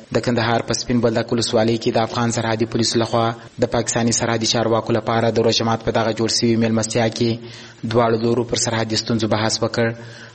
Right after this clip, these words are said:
او موافقه وسوه چې تر دې وروسته به د کرښې په دواړو غاړو کې رامنځته کېدونکې ستونزې د جګړې پر ځای د خبرو د لارې حل کوي.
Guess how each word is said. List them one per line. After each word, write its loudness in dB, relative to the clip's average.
او 4
موافقه 0
وسوه 0
چې 0
تر -2
دې 4
وروسته 0
به 2
د -2
کرښې 0
په -2
دواړو 2
غاړو 2
کې 2
رامنځته 0
کېدونکې 0
ستونزې 2
د 0
جګړې 2
پر 0
ځای 2
د -2
خبرو 0
د 2
لارې 2
حل -2
کوي. 2